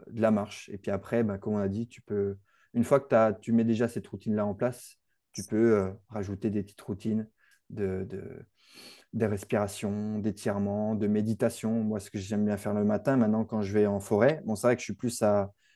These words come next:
quarante-cinq minutes, une heure, mais des fois, on est trop sur ce «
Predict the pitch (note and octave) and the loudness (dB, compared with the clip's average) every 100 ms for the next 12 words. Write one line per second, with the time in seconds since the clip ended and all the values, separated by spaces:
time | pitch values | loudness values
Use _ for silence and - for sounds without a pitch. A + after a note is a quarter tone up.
0 | _ _ A2+ A#2 A#2 A#2+ A#2+ A#2+ A#2 A#2+ | _ _ 4 4 4 2 4 6 6 4
1 | A#2 B2+ F3 - _ _ _ _ - G#2+ | 4 4 2 -4 _ _ _ _ -4 0
2 | A2+ - D#3 D#3 B2+ A#2 - D3+ D#3+ - | 2 4 6 6 6 2 0 0 0 -2
3 | C3 - - C3+ C#3 | -6 -4 4 4 4